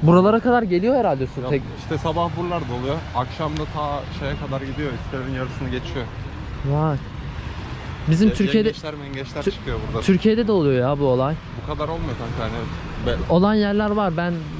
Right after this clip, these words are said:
Speaker 1: daha önce yaşamıştım çünkü. Mersin'de, Hatay'da falan,
Speaker 2: Şu
Speaker 1: Antalya'da.
Speaker 2: tarafa doğru gidelim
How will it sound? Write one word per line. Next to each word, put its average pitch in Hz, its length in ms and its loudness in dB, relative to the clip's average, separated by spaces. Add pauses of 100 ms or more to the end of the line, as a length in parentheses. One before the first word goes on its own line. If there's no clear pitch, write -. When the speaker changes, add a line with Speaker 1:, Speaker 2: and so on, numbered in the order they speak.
Speaker 1:
daha 170 160 4
önce 180 140 2
yaşamıştım 175 580 0
çünkü. 127 340 2 (180)
Mersin'de, 156 680 2
Hatay'da 143 500 0
falan, 139 280 0
Speaker 2:
Şu - 80 -4
Speaker 1:
Antalya'da. 139 420 0
Speaker 2:
tarafa 127 180 0
doğru 139 140 -6
gidelim 135 200 -6